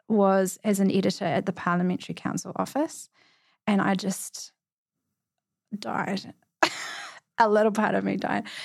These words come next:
'Cause it was this editing job, and I was like, "Cool, I'm, I'm starting a career in publishing." But I was so bored, and it was just not me. Like, I'd always been an artsy person.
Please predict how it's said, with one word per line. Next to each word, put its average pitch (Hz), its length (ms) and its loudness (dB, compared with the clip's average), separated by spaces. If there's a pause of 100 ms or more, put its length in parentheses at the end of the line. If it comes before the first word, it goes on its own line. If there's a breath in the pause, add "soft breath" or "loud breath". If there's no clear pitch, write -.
(160 loud breath)
'Cause 302 180 4
it 294 120 6
was 269 240 6
this 277 220 0
editing 294 420 6
job, 190 280 4
and 196 120 4
I 196 40 4
was 208 140 0
like, - 160 -2
"Cool, 220 420 4
I'm, 196 320 2
I'm 202 180 2
starting 220 460 0
a 208 60 4
career 202 280 0
in 190 100 2
publishing." 185 520 0 (500 loud breath)
But 233 80 6
I 214 100 8
was 208 120 4
so 214 340 0
bored, 185 580 6
and 202 160 2
it - 80 2
was 190 140 2
just - 220 -6
not 196 220 6
me. 185 680 4
Like, - 320 -2
I'd 202 160 0
always 196 360 4
been 190 140 0
an 185 100 2
artsy - 540 -2
person. 190 720 2